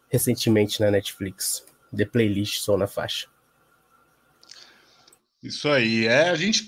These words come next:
Speaker 2: que já, acho que já comentou uma minissérie, Lê, que eu lembro, né, que é Cenas de um Casamento, acho que foi a única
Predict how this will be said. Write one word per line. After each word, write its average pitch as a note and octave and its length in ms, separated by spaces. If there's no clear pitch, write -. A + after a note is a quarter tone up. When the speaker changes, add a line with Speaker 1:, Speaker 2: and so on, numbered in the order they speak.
Speaker 2:
que F#3+ 160
já, G3 200
acho - 520
que - 60
já E3 80
comentou E3 480
uma F#3+ 160
minissérie, A#2 640
Lê, G#2 240
que - 280
eu G2+ 60
lembro, A#2 540
né, D#3 240
que - 120
é G#2 40
Cenas A2 260
de G2+ 60
um G2 40
Casamento, C#3+ 600
acho B2+ 180
que - 100
foi G#3+ 200
a E3 80
única A2 500